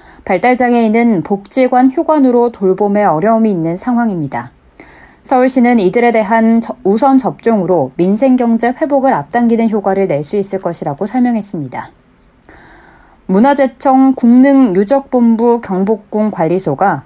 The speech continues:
경복궁 촉각 그림 카드를 활용해 경복궁을 관람하는 시각장애인 맞춤형 문화탐방 체험 프로그램을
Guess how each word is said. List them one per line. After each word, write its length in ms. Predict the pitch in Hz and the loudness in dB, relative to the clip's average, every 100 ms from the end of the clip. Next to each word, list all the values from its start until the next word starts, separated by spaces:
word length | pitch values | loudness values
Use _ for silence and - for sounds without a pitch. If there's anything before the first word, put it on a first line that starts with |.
| - | -10
경복궁 800 | - 175 185 202 - 220 220 233 | -4 -2 0 -4 -2 -2 0 -2
촉각 440 | - 349 - 320 | -4 -6 -4 -4
그림 340 | - 233 269 269 | 0 0 2 0
카드를 420 | - 208 202 214 | -2 -2 0 -2
활용해 480 | 208 170 156 156 - _ - - | -2 -2 -2 -4 -6 _ -20 -14
경복궁을 680 | - 180 208 285 285 262 269 | -4 0 0 0 2 2 2
관람하는 720 | 202 175 190 185 190 180 131 | 0 0 0 0 -2 -2 -4
시각장애인 720 | - 269 262 285 233 220 226 202 | -4 -2 -2 -2 -2 0 0 -2
맞춤형 720 | 143 - - 180 185 180 156 | -4 -6 -6 -4 -2 -2 -2
문화탐방 720 | 185 240 247 233 214 220 247 | 0 0 -2 -4 -2 -2 -2
체험 300 | - 330 320 | -2 -2 0
프로그램을 640 | 294 262 226 208 202 214 | -2 -2 0 -2 0 -2